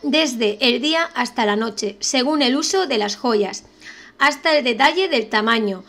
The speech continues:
Los colores utilizados en los diseños fueron también las ele-, las elecciones que reflejan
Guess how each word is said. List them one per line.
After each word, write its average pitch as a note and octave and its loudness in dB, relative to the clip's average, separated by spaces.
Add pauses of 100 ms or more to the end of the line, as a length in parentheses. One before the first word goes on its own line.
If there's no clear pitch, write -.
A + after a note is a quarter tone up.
(280)
Los A#3 -2
colores C#4+ 0
utilizados C#4 0
en D4 2
los D4 -4
diseños B3+ -2
fueron C4+ -2
también B3 0 (340)
las F4 -2
ele-, F4 -2 (260)
las D4+ 4
elecciones B3+ 0
que C#4+ 2
reflejan B3+ -2